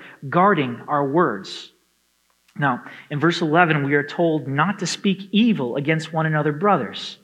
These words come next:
And that, those words, "speak evil against him," E S V, is actually a Greek compound word, katalaleo. It has the idea of, um,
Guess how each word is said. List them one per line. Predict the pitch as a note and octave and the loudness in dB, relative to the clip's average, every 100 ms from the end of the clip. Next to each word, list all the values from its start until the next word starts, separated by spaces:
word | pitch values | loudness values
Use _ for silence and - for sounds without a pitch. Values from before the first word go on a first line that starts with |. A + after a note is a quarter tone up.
| _ - - - | _ -18 -10 2
And | F#3 | 4
that, | F3+ F3+ E3 - | 4 0 -4 2
those | F#3+ | 2
words, | D#3+ G3 F#3 - - | 4 2 2 -2 -12
"speak | - - A#3 A3+ - | -10 -2 0 0 0
evil | A3+ G3+ F3 | 2 4 2
against | D3 D#3+ D#3 | 2 -2 -2
him," | F3 D#3 | -4 0
E | G3 | 2
S | G#3 G#3 | 2 0
V, | - G#3 D#3+ | -2 0 0
is | C3+ | 0
actually | G3 G#3 - E3+ | 0 0 0 0
a | |
Greek | - G3+ G#3 | 0 -2 -2
compound | - A3+ A#3 - C#3+ | 0 2 2 0 -2
word, | C#3+ C#3+ | 0 -2
katalaleo. | - - - F#3+ E3 D3+ D#3+ B2 B2 | -2 -4 -2 0 2 2 0 0 -6
It | - D3+ | -6 -6
has | F3 F3+ | -6 -2
the | F3 | 0
idea | E3 D3+ B2 G3 F#3+ | 0 0 0 4 4
of, | D3 D3+ C#3 - - - | 4 0 -2 -14 -16 -4
um, | C#3 C3 B2 | 0 0 0